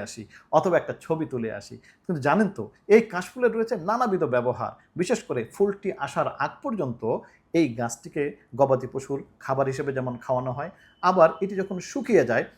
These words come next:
এটিকে ঘরের ছাউনি, চাল বা বেড়া হিসেবে ব্যবহার করা হয়। তবে এটির বিশেষ ব্যবহার হলো, এটিকে পানের বরজের ছাউনি হিসেবে এই গাছটিকে ব্যবহার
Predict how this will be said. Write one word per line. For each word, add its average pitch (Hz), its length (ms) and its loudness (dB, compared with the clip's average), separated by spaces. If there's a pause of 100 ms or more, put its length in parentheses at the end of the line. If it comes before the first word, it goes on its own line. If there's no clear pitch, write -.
(200)
এটিকে 139 240 -4 (200)
ঘরের 143 240 2 (100)
ছাউনি, 185 340 0 (180)
চাল 156 200 8 (160)
বা 120 100 4 (420)
বেড়া 220 260 6
হিসেবে 151 300 -2
ব্যবহার 127 320 4
করা 127 200 2
হয়। 104 140 -6 (220)
তবে 226 200 2
এটির 208 180 -2 (160)
বিশেষ 262 240 -2 (100)
ব্যবহার 147 380 0 (100)
হলো, 113 220 -6 (320)
এটিকে 180 280 -2 (200)
পানের 202 280 2 (100)
বরজের 143 340 2 (160)
ছাউনি 190 420 0
হিসেবে 156 300 -4 (240)
এই 135 80 0 (100)
গাছটিকে 120 420 -10 (120)
ব্যবহার 107 280 -4